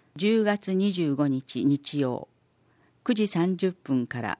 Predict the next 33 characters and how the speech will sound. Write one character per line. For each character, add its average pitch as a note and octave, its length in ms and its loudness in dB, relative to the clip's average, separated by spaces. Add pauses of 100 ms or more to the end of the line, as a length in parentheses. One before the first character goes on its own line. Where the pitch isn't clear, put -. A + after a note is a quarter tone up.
十 G3 220 -2
三 G3+ 300 0
時 C3+ 100 -4
三 C#3+ 300 0
十 C#3+ 120 -2
分、 - 440 -8 (560)
一 - 240 0
組 C#3 240 2
三 D3+ 280 2
十 D3 140 -4
分。 - 400 -8 (1600)
電 G3+ 260 2
話 F#3+ 140 0
に E3+ 140 -2
て、 C3 280 0 (320)
十 G3+ 300 2
月 G3+ 340 0
二 G3+ 160 2
十 E3+ 240 2
二 D3+ 140 4
日 C#3 340 2
木 C#3 300 -2
曜 D3 300 0 (100)
お C#3+ 80 2
よ F3 160 2
び C#3 220 0 (640)
二 G3 120 2
十 E3+ 240 4
三 E3+ 280 0
日 C3 280 -4
金 E3 320 2
曜 D3 240 0
の D3+ 200 -2